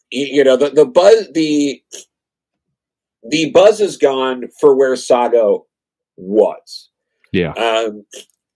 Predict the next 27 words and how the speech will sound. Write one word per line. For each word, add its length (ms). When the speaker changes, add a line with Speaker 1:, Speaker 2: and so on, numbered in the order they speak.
Speaker 1:
for 260
anyone 540
else, 320
if 160
you 160
were 100
just 540
putting 260
out 220
an 80
Image 340
book 220
now 400
and 100
you 60
were 140
doing 320
that, 280
that's 280
fantastic. 720
Speaker 2:
Sure. 380
Speaker 1:
However, 540
Saga, 760
the, 220
the 100
reason, 420
like, 320